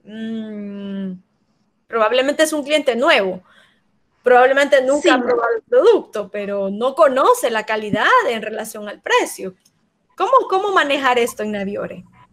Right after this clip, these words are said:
Speaker 2: Sí, la verdad que, eh, en, como en todo negocio, nos topamos con diferentes tipos de clientes y eso, pues, así es.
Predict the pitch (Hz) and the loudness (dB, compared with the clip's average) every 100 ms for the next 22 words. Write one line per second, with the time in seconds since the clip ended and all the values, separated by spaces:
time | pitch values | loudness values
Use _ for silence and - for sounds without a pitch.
0 | _ _ _ _ _ _ - - _ - | _ _ _ _ _ _ -20 -20 _ -8
1 | - 285 233 214 208 220 - 359 415 - | 0 2 4 2 2 0 -6 -8 -8 -12
2 | - - 240 240 233 226 220 220 220 226 | -20 -10 -6 -4 -2 -2 -2 -2 -4 -6
3 | 262 - 233 - 269 254 254 262 320 320 | -8 -6 -4 4 6 6 4 -2 -2 -2
4 | 277 294 - 359 294 262 226 240 240 269 | -2 -4 -6 -4 -4 -4 -8 -6 -4 -4
5 | 262 254 247 247 214 208 226 220 214 220 | 0 0 0 -2 -6 -6 -8 -10 -10 -8
6 | 220 208 214 202 190 185 185 202 - - | -6 -6 -6 -6 -4 -8 -12 -16 -18 -10
7 | 214 214 214 - 247 226 - 202 202 208 | -6 -4 -6 -4 -4 -6 -6 -6 -6 -10
8 | - 214 226 240 254 - | -6 -2 0 -2 -4 -8